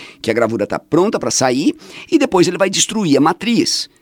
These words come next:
Ou seja, ele não pode sair construindo. Do mesmo jeito que o governo não pode sair imprimindo dinheiro loucamente, você não pode sair imprimindo mais cópias. Então é a mesma ideia, como deveria ser no mundo da arte.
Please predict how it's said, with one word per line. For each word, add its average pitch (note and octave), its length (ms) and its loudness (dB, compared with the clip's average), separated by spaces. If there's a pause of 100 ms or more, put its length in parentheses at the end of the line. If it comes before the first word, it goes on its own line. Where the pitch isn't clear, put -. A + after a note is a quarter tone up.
(380)
Ou G#3+ 120 4
seja, G#2 480 -2
ele D#3 140 0
não A#3+ 180 -2
pode D3+ 360 0
sair A2 440 0
construindo. E3 480 2
Do F3 60 4
mesmo A3 140 0
jeito C#3 220 2
que B2 60 -6
o A#2+ 40 -2
governo A2+ 540 2
não A#2 160 2
pode A2 260 0
sair G#2 240 2
imprimindo A2+ 480 2
dinheiro F#2+ 380 2
loucamente, B2 640 0 (260)
você - 240 0
não A3+ 140 -4
pode C3+ 400 0 (160)
sair F3+ 420 0
imprimindo A#3 520 -2
mais G3 180 -4
cópias. E3 340 -2
Então D#3 220 2
é G#3 80 0
a B3+ 100 2
mesma G#3 360 2
ideia, F#3 320 0
como C#3 200 2
deveria E3 380 4
ser D#3+ 300 2
no E3+ 100 4
mundo C3 200 2
da D#3+ 100 2
arte. G#2 420 -2